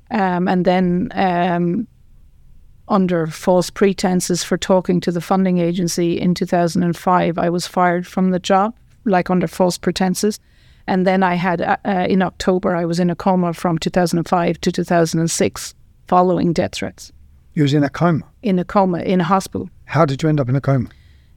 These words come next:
Speaker 1: Um, well, I had death threats previously that they were going to do something to me.
Speaker 2: Yep.
Speaker 1: Um, and I happened to be seven, well, I was pregnant with twins at the time.
Speaker 2: Yeah.
Speaker 1: So when I was in labor at nine months, they actually came in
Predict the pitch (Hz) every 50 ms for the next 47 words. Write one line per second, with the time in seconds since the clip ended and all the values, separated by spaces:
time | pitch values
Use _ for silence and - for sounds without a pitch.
0 | - - - - - - - - 262 240 240 226 220 220 226 220 220 220 202 202
1 | 247 220 180 - 240 220 208 - - 208 190 - - - - - 220 220 202 190
2 | 185 - - 175 165 175 170 170 185 - - - 190 190 180 190 180 180 196 175
3 | 175 180 - - 226 180 202 196 - - 175 170 156 - - 170 160 - - 95
4 | 82 - 95 - - - - - 127 143 - - - - - _ _ _ - -
5 | - 196 190 180 180 185 180 185 180 180 175 175 190 - - 185 170 - 190 185
6 | 190 175 165 - 196 175 170 180 180 180 - 196 196 180 175 180 175 180 170 -
7 | - - 196 190 185 202 190 175 - 190 175 - - 208 196 196 196 185 202 185
8 | - - - - 208 190 202 240 254 - _ _ _ - - - - _ - -
9 | - - - - 190 180 196 196 185 185 185 185 180 175 185 190 190 185 185 190
10 | 190 185 180 160 - 165 165 - - 175 170 175 175 170 170 170 170 170 - -
11 | - - - - 180 180 170 160 - - - - 180 165 165 160 - - 180 175
12 | 175 175 175 165 165 165 165 175